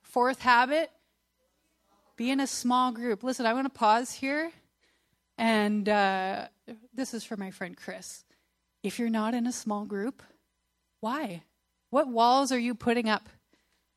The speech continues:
What disobedient behavior or anxiety that you have is preventing you from joining a group? Did you know that a group will benefit from you being in it?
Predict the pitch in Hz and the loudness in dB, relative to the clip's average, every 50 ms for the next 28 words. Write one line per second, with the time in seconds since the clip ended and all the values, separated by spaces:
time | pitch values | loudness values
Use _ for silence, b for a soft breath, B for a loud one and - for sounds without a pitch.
0 | _ _ _ _ _ _ _ 214 247 269 277 _ - - - - _ _ 214 247 | _ _ _ _ _ _ _ 4 4 4 4 _ -8 -10 -10 -10 _ _ 0 2
1 | 269 247 - 277 247 214 247 247 240 233 220 220 208 220 220 214 214 214 202 214 | 2 2 2 2 2 2 0 0 2 2 0 0 0 -2 -2 2 4 4 4 4
2 | 208 196 208 185 175 180 185 190 180 - _ _ _ _ _ _ _ _ _ _ | 2 0 0 0 0 0 -2 -4 -8 -12 _ _ _ _ _ _ _ _ _ _
3 | _ _ _ _ 214 214 220 226 226 220 208 196 220 196 214 220 226 233 196 202 | _ _ _ _ 4 6 6 8 6 6 4 4 4 4 4 4 2 2 0 -2
4 | 180 175 175 170 180 175 202 190 190 196 190 170 190 196 190 185 175 175 202 196 | -4 -4 -4 -4 -4 -4 -4 -4 -2 -4 -4 0 2 2 2 2 2 -2 -4 -4
5 | 180 - - - 220 196 202 202 208 202 226 208 190 190 185 - 196 196 175 208 | -4 -6 -2 0 0 2 2 0 0 -2 -4 -2 -2 -4 -4 -4 -6 -4 -4 -4
6 | 202 196 196 190 190 196 185 185 202 202 _ - 226 202 - 285 330 370 339 311 | -4 -4 -4 -6 -8 -8 -8 -8 -8 -8 _ -8 -8 -4 -4 -6 -2 0 0 0
7 | 311 269 247 220 202 185 208 220 247 _ - 226 208 - - 202 208 233 247 - | 0 0 -2 -2 -2 -4 -4 -6 -6 _ -2 -2 -2 2 0 0 2 0 -2 -2
8 | - 240 214 - _ - - 214 196 190 202 190 202 214 226 214 190 220 220 214 | -2 -4 -4 -4 _ -4 -4 -4 -2 -2 -4 -2 -2 -2 -2 -2 -2 -2 -2 -2
9 | 202 185 185 226 311 311 - - | -4 -6 -6 -6 -6 -6 -8 -20